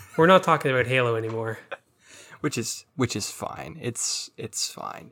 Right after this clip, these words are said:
Speaker 2: Halo Reach is a great game. Anybody who
Speaker 1: It's the
Speaker 2: knows
Speaker 1: Velvet Room
Speaker 2: anything
Speaker 1: re-, review experience.
Speaker 2: Yes. Well, anything, anybody who knows anything about gaming knows that Halo Reach is a great game.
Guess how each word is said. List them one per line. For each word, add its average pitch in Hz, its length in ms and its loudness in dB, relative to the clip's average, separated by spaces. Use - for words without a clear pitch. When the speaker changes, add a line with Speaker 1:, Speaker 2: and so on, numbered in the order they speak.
Speaker 2:
Halo 135 360 4
Reach 110 220 0
is 110 120 -2
a 107 40 -2
great 107 200 4
game. 107 260 -2
Anybody 113 520 2
who 107 320 -8
Speaker 1:
It's - 120 -14
the - 160 -4
Speaker 2:
knows 135 280 2
Speaker 1:
Velvet 120 120 -2
Room 127 220 4
Speaker 2:
anything 107 180 -2
Speaker 1:
re-, 160 100 2
review 123 500 0
experience. 120 840 -4
Speaker 2:
Yes. - 360 -6
Well, 180 160 4
anything, 208 240 4
anybody 196 340 2
who 160 80 0
knows 131 180 2
anything 113 280 2
about 101 160 0
gaming 69 380 -12
knows 104 520 -4
that 80 300 2
Halo 117 240 4
Reach 78 260 -6
is - 120 -8
a - 60 -8
great 127 240 0
game. - 240 -14